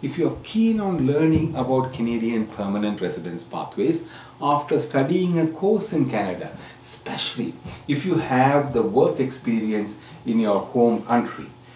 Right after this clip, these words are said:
then please attend the free on-demand webinar at a time convenient for you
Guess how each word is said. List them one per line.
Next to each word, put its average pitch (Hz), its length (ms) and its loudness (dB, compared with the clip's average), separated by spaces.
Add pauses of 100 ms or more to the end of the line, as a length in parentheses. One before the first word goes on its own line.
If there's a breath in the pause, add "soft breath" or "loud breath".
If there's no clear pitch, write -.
(160 loud breath)
then - 300 -8
please 165 560 -4
attend 143 480 0
the 101 100 -2
free 214 720 -2
on-demand 143 720 2
webinar 95 560 0 (280 loud breath)
at 151 160 0
a 180 100 2
time 202 460 -2
convenient 170 720 2
for 220 360 2
you - 220 -4